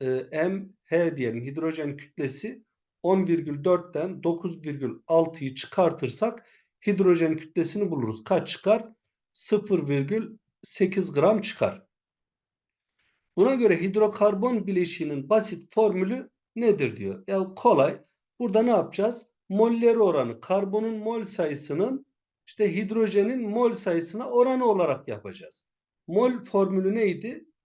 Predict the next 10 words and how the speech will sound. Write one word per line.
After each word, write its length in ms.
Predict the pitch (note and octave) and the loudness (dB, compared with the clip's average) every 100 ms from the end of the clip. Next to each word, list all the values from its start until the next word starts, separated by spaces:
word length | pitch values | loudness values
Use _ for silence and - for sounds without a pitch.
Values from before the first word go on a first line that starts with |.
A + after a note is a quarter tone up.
| _ _ _ - | _ _ _ -2
M 240 | A3 A3 | 0 4
bölü 340 | G3 A3 E4+ C4 | 4 4 2 0
M 120 | E3+ | 0
A. 280 | G2 - _ _ _ _ _ _ - | -2 -6 _ _ _ _ _ _ -12
M 220 | D#3 E3 | -8 -6
bölü 300 | D3+ F3+ G3+ | -6 -4 -2
M 120 | E3 | -2
A. 220 | G2+ - _ _ _ _ - | -2 -6 _ _ _ _ -2
O 100 | A#3 | 0
zaman 560 | A#3+ G#3+ B3+ C4 - | 2 2 0 -2 -12